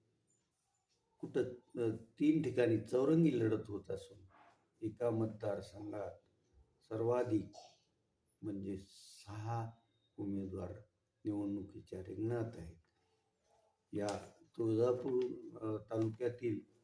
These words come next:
नऊ गणात मिळून एकशे चाळीस अर्ज या नऊ गटात दाखल होते, त्यापैकी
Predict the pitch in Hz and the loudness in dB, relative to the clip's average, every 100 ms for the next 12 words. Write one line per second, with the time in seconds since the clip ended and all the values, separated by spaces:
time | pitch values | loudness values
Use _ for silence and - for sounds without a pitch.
0 | _ _ 110 113 123 120 127 123 113 - | _ _ 0 2 4 2 2 2 0 -2
1 | - - - 117 117 110 92 - _ _ | -12 -12 -6 -2 2 4 2 -4 _ _
2 | _ _ _ _ _ 123 - - 110 - | _ _ _ _ _ -2 -2 -8 -14 -14
3 | - 117 117 127 127 - - _ _ _ | -4 2 4 4 0 -8 -18 _ _ _
4 | _ _ _ _ 117 110 104 104 98 - | _ _ _ _ 0 2 2 0 -2 -4
5 | - _ _ 107 104 107 104 101 101 98 | -12 _ _ -4 -2 0 0 -2 -4 -4
6 | 110 110 120 110 - - - 104 101 120 | -2 0 0 0 -6 -14 -8 -8 -6 -4
7 | 117 110 - - - _ _ _ - 107 | 0 0 -2 -10 -18 _ _ _ -4 -2
8 | 104 120 95 - 107 95 | 0 0 0 -2 -2 -2